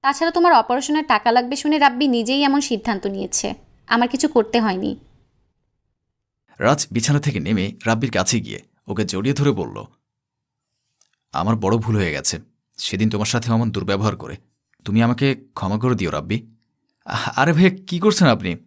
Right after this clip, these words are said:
Speaker 2: আপনি আমার থেকে বয়সে অনেক বড় হন। দয়া করে এইভাবে বলে আমাকে লজ্জিত করবেন না। পরিশেষে রাজ আর রিমা তাদের ভুল বুঝতে পারে। অধিক টাকা থাকলেই সবসময় মানুষ ভালো হয় না। যার মানসিকতা যত ভালো হয়, তাকে তত ভালো মানুষ বলে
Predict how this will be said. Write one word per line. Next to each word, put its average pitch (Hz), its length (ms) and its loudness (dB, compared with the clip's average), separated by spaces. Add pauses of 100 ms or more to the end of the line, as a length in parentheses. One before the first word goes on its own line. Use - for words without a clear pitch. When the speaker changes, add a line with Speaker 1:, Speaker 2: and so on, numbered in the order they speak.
(180)
Speaker 2:
আপনি - 280 -2
আমার 151 140 0
থেকে 175 200 2
বয়সে 131 280 4
অনেক 170 160 4
বড় 113 200 4
হন। 87 200 -4 (600)
দয়া 82 220 -2
করে 131 160 2
এইভাবে 131 300 4
বলে 143 380 2 (100)
আমাকে 120 260 -2
লজ্জিত 113 320 2
করবেন 98 280 -2
না। 58 280 -10 (1300)
পরিশেষে 147 480 4
রাজ 98 320 0
আর 95 120 0
রিমা 101 260 0
তাদের 90 260 -4
ভুল 82 340 -8
বুঝতে 113 280 -4
পারে। - 260 -12 (640)
অধিক 185 280 0
টাকা 143 220 0
থাকলেই 127 340 0
সবসময় 104 500 0
মানুষ 78 480 -4
ভালো 117 200 0
হয় - 180 -8
না। - 120 -12 (540)
যার 92 180 0
মানসিকতা 156 540 0
যত 87 240 -4
ভালো 107 200 0
হয়, 131 200 -2 (240)
তাকে 107 200 -2
তত 92 180 -4
ভালো 117 260 -2
মানুষ 110 300 0
বলে 147 200 -6